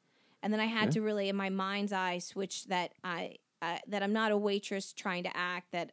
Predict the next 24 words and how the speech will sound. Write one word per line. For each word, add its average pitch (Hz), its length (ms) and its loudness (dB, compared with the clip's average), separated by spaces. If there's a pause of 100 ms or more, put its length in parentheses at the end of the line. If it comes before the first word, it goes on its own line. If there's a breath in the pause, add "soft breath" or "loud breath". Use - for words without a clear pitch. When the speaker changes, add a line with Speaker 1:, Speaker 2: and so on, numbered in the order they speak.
Speaker 1:
I'm 175 160 -2
an 175 40 -2
actor 170 680 -4 (460)
just 175 180 -4
waiting 165 240 0
tables 156 480 -12
kind - 180 0
Speaker 2:
Yeah. 185 100 10
Speaker 1:
of 208 40 8
thing. 143 100 -2
Like, 170 140 -14
I 185 60 -12
switched - 500 -8 (100)
the, 180 140 -8 (140)
the, - 180 -12
I 185 60 -10
had 185 100 -10
to 170 160 -2 (380)
shift - 480 -10
that 185 160 -4
mindset 180 500 -6
around 165 400 -10
for - 140 -14
me. 170 400 -12